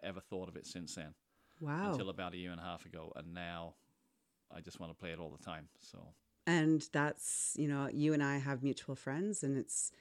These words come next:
Speaker 2: disc golf that finally put us in front of each other, too, so.
Speaker 1: Yeah, definitely.
Speaker 2: Yeah.
Speaker 1: Definitely.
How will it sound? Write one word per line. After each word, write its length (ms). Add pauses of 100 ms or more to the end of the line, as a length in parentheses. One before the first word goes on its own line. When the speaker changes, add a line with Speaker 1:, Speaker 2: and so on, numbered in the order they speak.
(180)
Speaker 2:
disc 220
golf 260
that 160
finally 600 (200)
put 140
us 180
in 80
front 160
of 80
each 200
other, 180
too, 320
so. 520
Speaker 1:
Yeah, 200
definitely. 380 (340)
Speaker 2:
Yeah. 160 (340)
Speaker 1:
Definitely. 320